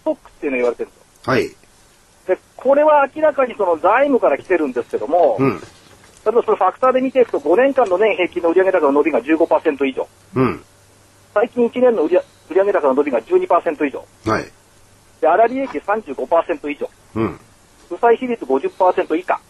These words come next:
Speaker 2: うん。
Speaker 1: あとは、アールオーイーが十五パーセント以上。
Speaker 2: はい。
Speaker 1: ピーイーアール二十倍以下。
Speaker 2: はい。
Speaker 1: 配当利回り二パーセント以上。
Speaker 2: <laughs>
Speaker 1: これを全部満たすとパーフェクト銘柄になると。
Speaker 2: 確かにこれだったらパーフェクトになりますね。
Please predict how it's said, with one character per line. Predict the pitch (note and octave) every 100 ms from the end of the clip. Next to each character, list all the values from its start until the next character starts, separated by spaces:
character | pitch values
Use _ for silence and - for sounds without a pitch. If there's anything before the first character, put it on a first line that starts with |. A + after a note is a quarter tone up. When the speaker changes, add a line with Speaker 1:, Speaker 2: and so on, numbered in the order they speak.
| _ _ G2
Speaker 2:
う |
ん。 | G2 C2+ _ _ _ _ _ _ _ -
Speaker 1:
あ | F3
と | - D3+
は、 | C#3+ C3+ C3+ -
ア | G3+
ー |
ル | A#3+
オ | B3+
ー | B3+
イ |
ー |
が | F#3 B2+
十 | D#3+
五 | F#3+
パ | G3+
ー | F#3
セ | F3+
ン |
ト | E3
以 | D3+
上。 | - - _ G2+
Speaker 2:
は | F#2
い。 | - - _ _ _ _ _ -
Speaker 1:
ピ |
ー | G#3+ A#3+
イ | B3
ー |
ア | A#3
ー |
ル | C3
二 | D3
十 | F#3+
倍 | F#3+ F#3
以 |
下。 | F#3 - _ _ _ -
Speaker 2:
は | - C3+
い。 | D2+ - - - - -
Speaker 1:
配 | G3 G#3
当 | A#3
利 | A#3+
回 | A#3+
り | E3
二 | D#3
パ | F#3
ー |
セ | F3+
ン | F3
ト | E3+
以 |
上。 | - - _
Speaker 2:
<laughs> | G#2+ G2+ C3 A#2 - _ - _ _ -
Speaker 1:
こ | B3
れ | C4+
を | C4+
全 | B3+ C#4+
部 | C#4 G#3+
満 | G3+
た | A#3
す |
と | -
パ | - F#3+
ー |
フ | F#3+
ェ | G#3
ク |
ト | -
銘 | F#3+ G3
柄 | D#3 A#2+
に |
な | C#3
る | B2
と。 | G#2 - - G2
Speaker 2:
確 | - E3 F3
か | F3
に |
こ | D#3+ D3
れ |
だ | D#3+
っ | D3+
た | D#3
ら |
パ | - C3+
ー |
フ | B2
ェ | C3
ク |
ト | -
に | G2+
な |
り | G2
ま | G2+
す | -
ね。 | D3+ -